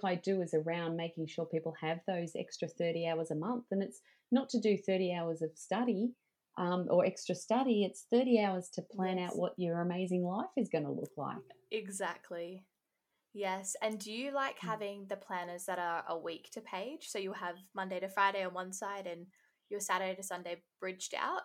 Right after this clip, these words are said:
Speaker 2: Or do you sort of just have it all in
Speaker 1: No, I
Speaker 2: on
Speaker 1: just
Speaker 2: one side
Speaker 1: have
Speaker 2: of the page?
Speaker 1: open-ended. Yeah, I just, I don't even have days or
Speaker 2: Okay.
Speaker 1: dates. I have, like,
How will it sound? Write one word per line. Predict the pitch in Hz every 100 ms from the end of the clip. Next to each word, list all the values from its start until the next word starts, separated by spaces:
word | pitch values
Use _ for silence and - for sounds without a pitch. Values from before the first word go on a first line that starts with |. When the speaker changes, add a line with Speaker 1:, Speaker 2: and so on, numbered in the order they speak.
| -
Speaker 2:
Or | 220 214
do | 202 208
you |
sort | 214 214
of | 196
just | 196 196
have | 196 180
it | 180
all | 185 180 180
in | 175 170 170
Speaker 1:
No, | 185 160 170 190 196
I | 190 190 202
Speaker 2:
on |
Speaker 1:
just | 214
Speaker 2:
one | 180
side | 185
Speaker 1:
have | 196 185
Speaker 2:
of |
the | 170
page? | -
Speaker 1:
open-ended. | 185 185 180 190 180 170 - 180 170 160 160 - _ _ -
Yeah, | 196 170 -
I | 196
just, | 214 226 -
I | 214
don't | 220 240
even | 240 233
have | 208 190 180 190 - 180
days | 175 170 175 180 180 165 -
or | 175 170 170 165
Speaker 2:
Okay. | 160 165 190
Speaker 1:
dates. | 196 -
I | - 175
have, | 175 180 160
like, | 170 160 165 -